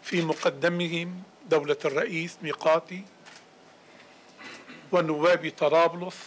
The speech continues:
معالي الوزير سمير الجسر، ومعالي الوزير أحمد كرامي، وسعادة النائب محمد عبد اللطيف كبارة، والأستاذ أحمد الصفدي، ممثلاً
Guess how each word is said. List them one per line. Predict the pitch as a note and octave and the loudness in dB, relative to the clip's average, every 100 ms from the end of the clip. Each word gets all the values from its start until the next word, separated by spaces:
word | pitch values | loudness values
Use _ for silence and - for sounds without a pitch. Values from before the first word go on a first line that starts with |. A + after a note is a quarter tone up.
| - - - - | -20 -20 -20 -8
معالي | D#3+ C#3+ E3 C#3+ | -2 2 2 0
الوزير | C#3+ C#3 C#3 D#3+ | -2 -2 -2 -2
سمير | D3 - C#3 C#3+ B2+ | -6 -8 -6 -6 -6
الجسر، | C3+ D#3+ E3+ - - - - - - - - - - - - - - | -8 -8 -8 -10 -14 -20 -20 -20 -20 -20 -20 -20 -20 -20 -20 -20 -10
ومعالي | E3 D3 D3 E3 E3 | -4 0 4 4 2
الوزير | D#3 C#3 C#3 E3+ D#3+ C#3+ | 0 -2 0 0 0 0
أحمد | C#3 - D3+ - | -2 -4 -6 -4
كرامي، | E3 C#3+ D#3 E3 F3+ F#3 - - - - - - - - - - - - - - - - - - | 0 4 4 4 -4 -14 -18 -20 -20 -20 -20 -20 -20 -20 -20 -20 -20 -20 -20 -20 -20 -20 -20 -10
وسعادة | G3 - E3+ C#3 F#3 E3 D#3 | -6 -2 0 4 4 2 -2
النائب | D#3 D3 E3 F3 G#2+ - - _ - | -6 -4 2 2 0 -8 -18 _ -20
محمد | - - E3+ D3 | -10 -6 -4 -4
عبد | D#3 D3+ | -4 -6
اللطيف | D3+ D3 C#3+ E3+ - | -2 -2 -2 -6 -6
كبارة، | E3+ B2+ D3 E3+ F3+ G3 - - - - - - - - - - - - - - | -6 0 2 4 2 -2 -10 -20 -20 -20 -20 -20 -20 -20 -20 -20 -20 -20 -8 -4
والأستاذ | F3 G#3 - F#3+ F3 | -2 -4 0 2 4
أحمد | - - E3+ D3+ | 2 -2 -4 -4
الصفدي، | - - - D3+ - - - - - - - - - A#3+ | -4 -4 -4 -4 -10 -16 -18 -20 -20 -20 -20 -20 -14 -6
ممثلاً | E3 F3+ F#3 E3+ C#3+ C3+ | -2 -2 -2 -6 -4 -4